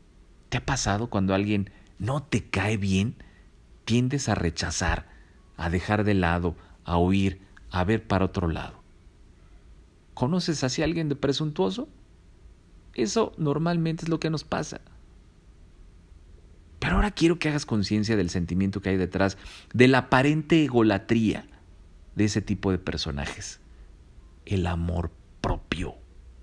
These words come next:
El amor propio. ¿Cómo está tu amor propio? Mira, las personas que tienden a racionalizar mucho lo que les pasa tienden a ser miedosos y por lo tanto precavidos.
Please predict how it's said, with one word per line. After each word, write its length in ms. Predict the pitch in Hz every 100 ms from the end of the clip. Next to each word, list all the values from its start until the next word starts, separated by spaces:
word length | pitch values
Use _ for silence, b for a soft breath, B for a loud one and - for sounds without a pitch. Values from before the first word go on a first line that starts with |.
| - - - - - - - - - - - - -
El 160 | 85 80
amor 340 | 80 67 -
propio. 440 | - - - -
¿Cómo 180 | - 160
está 260 | 165 147 -
tu 100 | 151
amor 320 | 135 127 123
propio? 360 | 101 92 107 - B B
Mira, 180 | 127 131
las 140 | 135 131
personas 420 | 135 170 185 185
que 100 | 120
tienden 460 | - 127 139 139
a 40 | 101
racionalizar 640 | 85 82 90 87 87 110 107
mucho 320 | 107 104 104 B B -
lo 120 | 82
que 100 | 82
les 120 | 76
pasa 360 | - 139 135 151 B B -
tienden 260 | 160 185
a 60 | 165
ser 160 | 160 160
miedosos 460 | 135 120 143 151
y 60 | 113
por 180 | 107 104
lo 80 |
tanto 260 | 101 117 -
precavidos. 640 | - 104 117 151 113 -